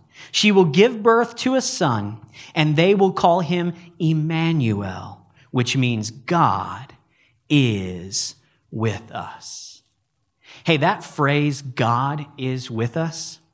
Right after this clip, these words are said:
that phrase actually encapsulates everything that matters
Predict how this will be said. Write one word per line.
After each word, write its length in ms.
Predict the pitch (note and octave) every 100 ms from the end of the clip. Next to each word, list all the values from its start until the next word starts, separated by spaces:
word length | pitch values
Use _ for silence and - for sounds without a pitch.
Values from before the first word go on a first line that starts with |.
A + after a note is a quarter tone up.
| _ - - -
that 280 | D3 G3+
phrase 380 | - F#3 E3+ D3 -
actually 580 | C#3 D3 - E3 D3+ B2
encapsulates 1120 | A#2+ - B2 - - D#3 E3+ F3+ - - - _ _ _ _ -
everything 800 | F3 D3 C#3 B2 A2 - A2+ A2+
that 160 | A2
matters 720 | B2 A2+ F#2 F2 F2+ F#2 -